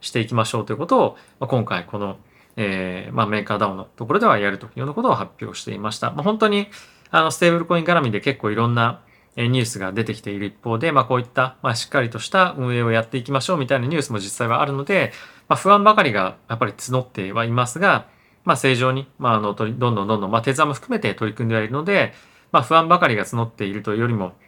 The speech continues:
まあ、こういったところが実際起こっているよというのは、まあ、あの、知っておいてもいいのかなと、まあ、思っております。はい。ということで皆さんいかがでしたでしょうか？さっきの本当にバイビットの、えー、テザーショートができるレバレッジトレーディングが出てきたっていうのは僕の中で結構衝撃だったんですけれども、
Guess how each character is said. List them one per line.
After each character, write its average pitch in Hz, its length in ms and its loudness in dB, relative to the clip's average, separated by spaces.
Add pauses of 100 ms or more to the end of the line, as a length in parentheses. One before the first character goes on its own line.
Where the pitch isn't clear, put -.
(340)
ま 123 80 -2
あ、 117 40 -2
こ 127 100 0
う - 20 -2
い - 20 -2
っ - 40 -8
た 120 80 2
と 131 80 -4
こ 185 60 4
ろ 156 60 4
が 110 80 2
実 98 60 -6
際 107 180 -2
起 101 60 -6
こ 127 80 -4
っ 113 60 -6
て 117 80 -6
い - 20 -2
る 107 80 -2
よ 107 80 -4
と 185 80 -4
い - 20 0
う - 20 0
の 185 60 4
は、 98 100 2
ま 95 140 -4
あ、 90 60 -4
あ 92 40 -8
の、 98 220 -12
知 - 100 -12
っ - 40 -20
て 113 80 -4
お 104 60 -2
い - 20 -6
て 104 80 -10
も 95 80 -10
い 98 60 -8
い - 20 -8
の 92 80 -10
か 127 100 -2
な 190 120 2
と、 113 100 -8
ま 90 100 -8
あ、 87 60 -12 (200)
思 95 100 -10
っ - 20 -16
て - 160 -14
お 110 60 -10
り - 80 -18
ま 107 120 -2
す。 - 180 -6 (420)
は 139 120 2
い。 135 100 0 (120)
と 127 60 -8
い - 20 -4
う - 20 -6
こ 220 60 -2
と 240 80 2
で 190 60 2
皆 117 180 4
さ 104 120 -4
ん 92 40 -4
い - 20 -16
か 123 120 0
が 123 100 4
で 98 80 -4
し - 80 -8
た 107 80 -8
で - 80 -10
し - 100 -4
ょ 123 40 4
う 110 40 -8
か？ 107 160 -2
さ - 140 0
っ - 80 -6
き 156 100 -4
の 117 60 2
本 170 160 -2
当 180 80 2
に 156 40 2
バ 196 180 4
イ - 20 2
ビ 175 60 0
ッ - 20 -4
ト - 180 -4
の、 95 220 -6 (420)
え 113 120 2
ー、 107 60 -2
テ 147 140 0
ザ 208 160 4
ー 202 60 4
シ 220 80 0
ョ 226 80 4
ー 202 40 6
ト 156 60 2
が 117 100 6
で 107 120 0
き 147 100 0
る 110 80 4
レ 107 80 2
バ 127 120 4
レ 135 80 4
ッ 127 140 -4
ジ 143 220 2
ト 139 140 -2
レ 143 80 6
ー - 20 4
デ 131 80 0
ィ 117 40 0
ン - 20 0
グ 101 80 0
が 95 40 0
出 117 120 2
て 113 100 -2
き - 60 -8
た 107 80 -2
っ 95 80 -4
て - 80 -12
い - 20 -8
う 98 60 -8
の 92 40 -8
は 92 100 -6
僕 127 260 -4
の 107 80 2
中 98 160 -6
で - 80 -2
結 139 160 -6
構 117 80 -2
衝 135 240 4
撃 117 340 -2
だ 123 80 0
っ 113 80 -2
た 110 100 -2
ん 101 60 -6
で 95 80 -8
す - 80 -14
け 117 80 -12
れ 120 60 -12
ど 107 80 -8
も、 156 320 0